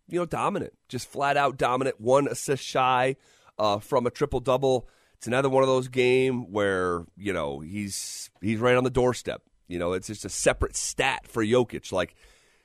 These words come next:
you got the triple-double stat, then how many times was he one assist or one rebound away?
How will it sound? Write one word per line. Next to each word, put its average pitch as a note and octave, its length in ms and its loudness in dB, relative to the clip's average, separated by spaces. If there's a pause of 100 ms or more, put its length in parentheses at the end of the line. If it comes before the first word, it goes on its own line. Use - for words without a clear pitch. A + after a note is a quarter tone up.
(140)
you A2+ 60 -6
got A#2 100 0
the - 80 -20
triple-double E3 460 2
stat, B2 360 2
then A2+ 200 -2
how C#3+ 260 0
many C#3+ 160 2
times C#3 320 0
was B2 140 -4
he B2 120 -4
one A#2+ 500 4
assist A#2+ 440 -2
or F2+ 80 -2
one B2 380 2
rebound A#2+ 460 0
away? G2 460 2